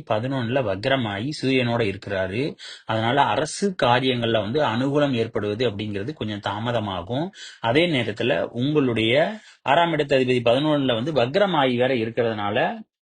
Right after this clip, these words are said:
தொழில், நீங்க வேலை பார்க்குற இடத்துல நீங்க எதிர்பார்த்த மாதிரியான லாபங்கள் கிடைப்பது அப்படிங்கிறது கொஞ்சம் சிரமம்தான்.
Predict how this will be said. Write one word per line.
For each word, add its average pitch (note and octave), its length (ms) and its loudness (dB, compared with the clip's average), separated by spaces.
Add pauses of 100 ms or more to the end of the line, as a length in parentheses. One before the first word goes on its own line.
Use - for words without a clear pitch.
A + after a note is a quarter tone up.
(120)
தொழில், G3 360 2
நீங்க C#3 240 0
வேலை E3+ 220 4
பார்க்குற D3 280 2
இடத்துல C3+ 320 0
நீங்க C#3 180 -2
எதிர்பார்த்த C#3+ 600 0
மாதிரியான B2 480 -2
லாபங்கள் D3 420 0
கிடைப்பது B2 500 -2
அப்படிங்கிறது A#2 560 -4
கொஞ்சம் B2 300 -6
சிரமம்தான். A#2 640 -4